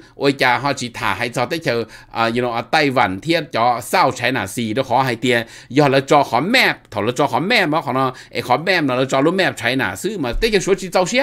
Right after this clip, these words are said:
Đó thì yêu xuân rừng hay thì South China Sea thiết Taiwan cú yêu xuân tê.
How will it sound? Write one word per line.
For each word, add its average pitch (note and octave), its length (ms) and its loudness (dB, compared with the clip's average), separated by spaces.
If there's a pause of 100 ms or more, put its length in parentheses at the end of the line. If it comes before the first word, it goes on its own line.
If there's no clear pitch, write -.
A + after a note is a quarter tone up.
(560)
Đó C#3 180 2
thì A#3 60 -4
yêu A3 120 2
xuân G3 240 0
rừng G3+ 180 4
hay F#3+ 80 2
thì F#3 140 0 (300)
South B3+ 300 4
China F#3 280 0
Sea G3 180 -2 (160)
thiết D4+ 320 2
Taiwan F3+ 400 4 (240)
cú B3 140 -2
yêu F#3+ 160 2 (120)
xuân B2+ 260 -2
tê. G3+ 220 -2